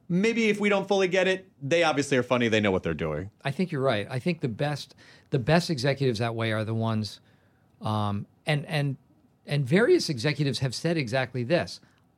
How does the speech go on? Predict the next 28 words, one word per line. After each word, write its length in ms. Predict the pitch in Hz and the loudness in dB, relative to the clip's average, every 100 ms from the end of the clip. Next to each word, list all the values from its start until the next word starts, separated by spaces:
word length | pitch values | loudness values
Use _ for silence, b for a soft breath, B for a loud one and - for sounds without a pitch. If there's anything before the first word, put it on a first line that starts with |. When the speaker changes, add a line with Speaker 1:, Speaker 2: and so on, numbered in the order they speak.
| - | 0
Speaker 2:
"I 180 | 127 160 | 2 4
don't 200 | 175 170 _ _ _ - | 4 2 _ _ _ -14
personally 680 | - 165 156 156 151 151 143 | 2 2 4 2 4 4 2
get 360 | 127 113 127 | -2 0 0
it, 240 | 160 175 - b b b | 0 -2 -8 b b b
but 120 | - 135 | 2 2
I 100 | 123 | 2
get 380 | 107 135 139 - | -2 -2 -2 -2
that 320 | 120 127 - | -2 -2 -2
people 340 | 143 131 127 | -4 0 0
will 200 | 120 120 | 2 0
get 240 | 107 98 90 | 0 -6 -8
it, 140 | - _ _ | -16 _ _
or 320 | - 127 120 | 0 2 2
that 240 | 117 117 - | 0 -4 -4
I 180 | 123 127 | -6 -4
under-, 320 | 139 135 131 113 - | -2 0 -2 -6 -6
I 80 | 131 | -6
trust 440 | - - 143 135 | -6 -4 -4 -2
what 160 | 139 135 | -6 -6
you're 120 | 120 | -6
doing." 440 | 110 117 107 85 85 _ b b b b - | -4 -4 -4 -8 -14 _ b b b b -6
And, 680 | 120 113 110 110 107 104 - | 0 2 2 0 0 -2 -6
um, 580 | 151 107 107 101 104 104 _ b b b b b _ - | -4 -2 -2 -2 -6 -10 _ b b b b b _ -4
you 80 | |
know, 200 | - 143 | 2 2
and 180 | 160 165 160 | 2 -4 -2
to 420 | 175 160 151 | 0 2 0